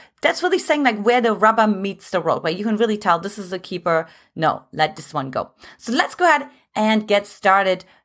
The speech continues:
into the qualities that you should be looking out for to tell you that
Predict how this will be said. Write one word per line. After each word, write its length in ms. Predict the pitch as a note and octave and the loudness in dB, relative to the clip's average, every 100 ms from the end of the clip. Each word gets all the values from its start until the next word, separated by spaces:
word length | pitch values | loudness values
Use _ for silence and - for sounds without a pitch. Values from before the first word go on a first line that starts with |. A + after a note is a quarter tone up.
| - | -4
into 340 | G3+ G#3 G#3+ | -2 -2 -2
the 100 | F#3+ | -2
qualities 800 | F#3 - - B3 D4+ D#4+ B3+ B3 | -2 -8 0 4 4 2 -2 -2
that 140 | G3 E3+ | -2 -2
you 160 | A3+ | -4
should 300 | A#3+ - G#3+ | -4 -4 -4
be 100 | G#3+ | -4
looking 300 | G3 G3 G#3+ | -4 -2 -2
out 180 | - C4+ | 0 0
for 300 | - G3 F#3+ | -2 0 0
to 160 | F#3 F3+ | 0 -8
tell 480 | - - F3+ F3+ F3+ | -14 -6 0 2 0
you 560 | F3 C#4 C#4+ G#3 F#3 - - - | -4 -2 0 0 -2 -6 -20 -18
that 220 | D3+ | -14